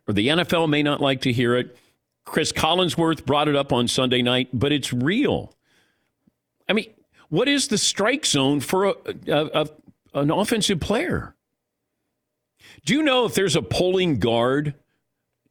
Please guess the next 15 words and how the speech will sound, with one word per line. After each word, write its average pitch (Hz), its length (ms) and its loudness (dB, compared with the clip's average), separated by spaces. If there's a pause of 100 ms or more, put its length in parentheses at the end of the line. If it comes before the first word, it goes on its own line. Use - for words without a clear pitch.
(120)
you 147 80 -2
got 160 180 2
a 147 60 -2
big 175 180 0
lineman 165 440 2
coming 160 340 0
out 147 300 2 (280)
on 147 180 2
the 147 180 0
edge 131 340 2
and 127 100 2
you're 135 140 2
a 110 80 -2
defensive 127 540 0
back, 120 380 0